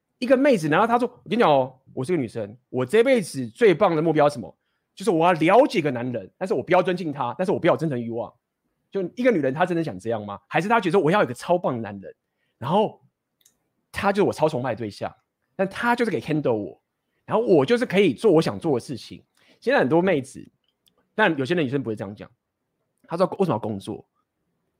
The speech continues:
因为我想财务自由，我想要可以过我想过的生活，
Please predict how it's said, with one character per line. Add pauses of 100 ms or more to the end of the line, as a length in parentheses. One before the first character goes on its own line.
(360)
因
为
我
想
财
务
自
由，
我
想
要 (240)
可
以
过
我
想
过
的
生
活，